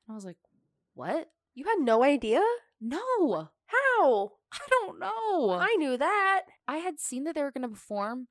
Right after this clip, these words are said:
Speaker 1: but for some reason, I didn't correlate that the Thanksgiving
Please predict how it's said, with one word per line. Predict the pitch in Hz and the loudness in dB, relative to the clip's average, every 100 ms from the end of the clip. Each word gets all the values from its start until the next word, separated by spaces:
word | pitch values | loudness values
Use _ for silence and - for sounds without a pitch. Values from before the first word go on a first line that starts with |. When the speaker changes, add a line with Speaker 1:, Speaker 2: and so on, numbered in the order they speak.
| - | -10
Speaker 1:
but | 240 240 | -10 -8
for | 254 | -8
some | - 285 277 | -8 -8 -6
reason, | 262 254 254 | -6 -6 -8
I | - 208 | -8 -8
didn't | 220 240 - | -6 -8 -12
correlate | - 196 208 208 202 | -8 -6 -6 -8 -6
that | 180 - | -8 -8
the | 170 | -16
Thanksgiving | - 196 202 - 185 190 180 | -12 -14 -12 -12 -10 -10 -14